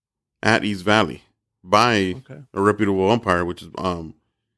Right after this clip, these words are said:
Speaker 1: uh, Oscar. That umpire, Oscar, that was the longtime director at All-Star Village in Cooperstown. He, he, um, he's, he's a, he's an umpire director here in the area,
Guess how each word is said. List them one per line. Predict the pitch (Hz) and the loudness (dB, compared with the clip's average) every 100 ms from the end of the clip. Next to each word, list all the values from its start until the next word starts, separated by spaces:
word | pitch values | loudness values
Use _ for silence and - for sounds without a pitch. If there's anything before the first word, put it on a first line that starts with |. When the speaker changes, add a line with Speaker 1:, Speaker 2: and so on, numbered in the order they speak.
| _ _ _ _ | _ _ _ _
Speaker 1:
uh, | 87 87 80 | -4 -2 0
Oscar. | 104 123 - 190 - _ _ _ _ _ | 0 -2 -4 -12 -12 _ _ _ _ _
That | 92 98 | 0 0
umpire, | 110 117 104 | 2 2 4
Oscar, | 110 117 139 131 | 2 0 0 0
that | 117 | 0
was | 113 104 | -2 -4
the | 104 101 92 87 _ _ _ _ - | -6 -4 -6 -8 _ _ _ _ 2
longtime | 110 117 123 117 | 2 2 2 2
director | 104 110 113 117 110 | 4 2 2 2 4
at | 101 | 4
All-Star | 104 107 117 | 4 4 2
Village | 113 127 139 - - | 2 0 -2 -8 -10
in | 92 | -6
Cooperstown. | 127 123 135 143 139 139 _ _ _ _ _ _ _ _ _ _ 107 101 _ _ _ _ | -4 -4 -4 -2 -2 -4 _ _ _ _ _ _ _ _ _ _ _ _ _ _ _ _
He, | - 113 117 104 | -2 2 2 2
he, | 101 110 107 | 0 2 4
um, | 101 98 92 90 90 - | 4 4 2 0 -2 -10
he's, | 95 104 98 95 | -4 -4 -4 -6
he's | 98 95 | -4 -2
a, | 92 | -2
he's | - 95 | -2 -2
an | 95 | 0
umpire | 120 147 139 | 2 2 2
director | 117 107 104 98 | 2 2 0 -2
here | 101 | -2
in | 104 | 0
the | 95 | -2
area, | 92 98 113 | -2 -4 -6